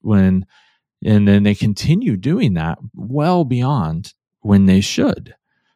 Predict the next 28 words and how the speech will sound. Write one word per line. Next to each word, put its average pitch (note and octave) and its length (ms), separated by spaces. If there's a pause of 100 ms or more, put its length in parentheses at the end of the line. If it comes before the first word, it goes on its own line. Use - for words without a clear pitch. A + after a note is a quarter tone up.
And A2+ 200
so A#2+ 200
that G#2+ 280
kind C4 220
of G#2+ 220 (260)
has A2 380 (200)
an G2+ 220 (400)
self-fulfilling B2 1040
limitation A#2 720
put - 180
in D#2 140
place, - 380
right? G2+ 200
Because G#2 320
you're G2 120
stuck - 400
doing G#2+ 220
these F2+ 180
best G#2 260
practices G#2+ 600
that - 140
the F2 100
rest G#2 260
of E2 60
the - 60
herd D#3 480
is F#2 220
doing, D#3 560